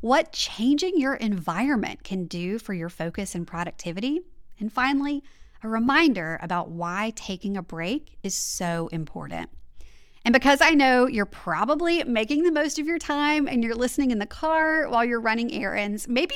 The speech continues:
you're even on your way to vacation right now, or maybe you're doing stuff around the house dreaming of vacation, it might be a little inconvenient for you to stop what you're doing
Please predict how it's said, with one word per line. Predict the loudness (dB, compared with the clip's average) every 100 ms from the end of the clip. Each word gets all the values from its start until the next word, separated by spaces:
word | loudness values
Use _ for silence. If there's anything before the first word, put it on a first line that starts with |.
| -4
you're | 0
even | 0 2
on | 2 2
your | 0
way | -2 -2
to | -2
vacation | -4 -4 -6 -6 -8
right | -4
now, | -2 2 2 0 -4 -16 -6 2
or |
maybe | 4 4 4
you're | 2
doing | 2 0 0
stuff | 0 -2
around | -4 -6
the | -4
house | -6 -6 -6
dreaming | -2 -2 -4
of | -6
vacation, | -8 -6 -4 0 0 0
it | -2 -4 -2
might | -2 -2 -4
be | -2
a |
little | 0 0 0
inconvenient | 0 0 0 -2 -2 -4 -8 -10
for | -8
you |
to | -8
stop | -4 -4 -4 -6
what | -6
you're | -6
doing | -4 -4